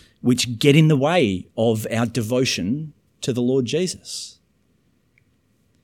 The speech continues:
So I have to ask you tonight, friends,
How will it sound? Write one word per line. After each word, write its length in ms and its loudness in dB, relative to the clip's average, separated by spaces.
So 140 2
I 40 4
have 260 2
to 100 8
ask 260 4
you 240 0
tonight, 320 -2
friends, 680 -6